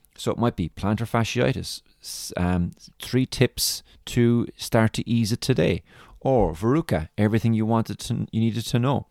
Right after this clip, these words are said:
That was the title of the blog I mentioned earlier we found very successful. You want to make sure that you add an image to your blog inside your website, and that you,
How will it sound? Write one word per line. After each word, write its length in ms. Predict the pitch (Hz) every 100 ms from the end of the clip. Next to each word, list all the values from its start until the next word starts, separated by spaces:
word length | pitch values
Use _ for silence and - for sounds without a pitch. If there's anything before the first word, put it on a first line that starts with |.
| _ -
That 140 | -
was 120 | 92
the 60 | 104
title 360 | 104 104 98
of 80 | 101
the 180 | 107 95
blog 320 | 95 107 101
I 80 | 101
mentioned 340 | 101 101 -
earlier 220 | 104 104 104
we 160 | 107
found 280 | 104 110 101
very 160 | 107 107
successful. 580 | - - - 147 - - _ _ _ _ _ _ _ - _
You 140 | - 110
want 220 | 110 104
to 100 | 113
make 160 | 113
sure 220 | - 131 117
that 80 | 98
you 140 | 98
add 140 | 98
an 140 | 95 95
image 500 | 143 175 95 85 - - - -
to 180 | -
your 220 | 117 98 85
blog 400 | 87 90 98 -
inside 560 | 113 113 113 - 101 87
your 140 | 95
website, 520 | 92 90 - - 85 - - -
and 180 | 101 104
that 260 | 110 - -
you, 280 | 110 107